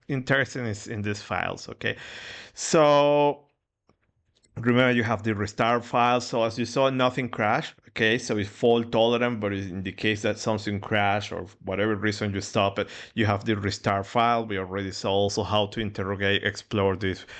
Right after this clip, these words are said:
restart file. Uh, and then we have here the population. So the populations here, you see how it is evolving. So you start from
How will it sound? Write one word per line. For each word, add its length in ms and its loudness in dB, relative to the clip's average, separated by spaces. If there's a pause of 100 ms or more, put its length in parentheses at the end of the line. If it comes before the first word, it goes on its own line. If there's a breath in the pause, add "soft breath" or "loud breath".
(220 loud breath)
restart 560 0
file. 560 0 (420 loud breath)
Uh, 320 6
and 140 -2
then 300 2
we 80 -4
have 360 0 (120)
here 260 2
the 80 -2
population. 680 -4
So 180 0
the 140 0
populations 600 0
here, 140 0
you 140 -2
see 260 0
how 540 0
it 180 -4
is 160 -2
evolving. 580 2
So 180 -2
you 180 -2
start 520 -2
from 300 -10